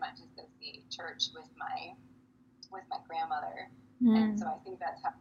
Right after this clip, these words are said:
Speaker 1: she kind of made her way into this poem. And then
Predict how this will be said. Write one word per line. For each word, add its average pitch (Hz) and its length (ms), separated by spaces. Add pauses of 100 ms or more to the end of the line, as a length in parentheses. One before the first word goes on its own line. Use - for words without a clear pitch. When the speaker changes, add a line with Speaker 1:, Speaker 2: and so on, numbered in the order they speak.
(100)
Speaker 1:
she - 220
kind - 240
of 156 180 (720)
made - 240 (320)
her - 160
way - 480 (560)
into - 260
this - 160 (160)
poem. 784 320
And 807 140
then 762 160